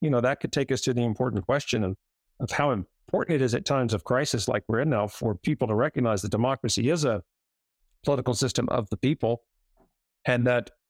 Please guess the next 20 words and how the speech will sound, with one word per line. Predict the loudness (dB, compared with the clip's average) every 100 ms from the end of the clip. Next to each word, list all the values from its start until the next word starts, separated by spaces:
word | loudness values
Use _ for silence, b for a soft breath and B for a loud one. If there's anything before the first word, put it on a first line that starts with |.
| -6 -2
getting | 0 0 0
involved | 0 0 0 0
in | -2
some | 0 0 0 0 -2
way | 0 2 0 0
on | 0
the | 0
right | 2 0 0
side | -2 0 0
of | -2
history | -2 -2 -2 -2 -4 _ _ _ _ -2
behind | 0 2 0 0 -2 -6 _ _ _ _
ethical | -2 0 0 -2
constitutional | 0 -2 -2 -2 -2 0 -2
democracy, | 0 0 0 -2 0 -2 -4 _ _ _ -4
another | 0 0
piece | 0 0 2
I'll | 2 2
add, | 2 -2 -6 _ _ _ -4
rooted, | 0 2 2 0 -2